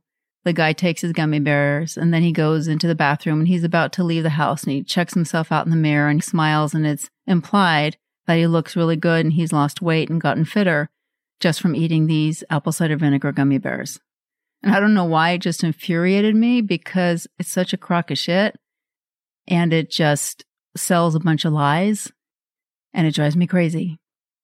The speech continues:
Pick up a little more pace now. Nice, strong legs.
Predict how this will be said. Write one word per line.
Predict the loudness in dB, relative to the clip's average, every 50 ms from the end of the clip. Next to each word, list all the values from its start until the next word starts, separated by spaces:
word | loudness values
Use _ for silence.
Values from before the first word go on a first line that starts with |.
| _ _ _ _ _ _ _ _ _ _ _ _ _ _ _ -4
Pick | -4 -2 -2
up | -2 0
a | 2
little | 2 4 4 4 4
more | 4 4 2
pace | 2 2 2 2 0 0 0
now. | 0 2 2 2 0 0 -2 _ _ _ _ _ _ _ _ _ _ _ _ _ _ _ _ _ _ _ _ _ -2
Nice, | 0 2 2 0 -2
strong | -4 -10 -6 -2 0 0 2 2 2 2 2 2
legs. | 2 2 0 0 0 0 -2 -4 -6 -8 -14 -18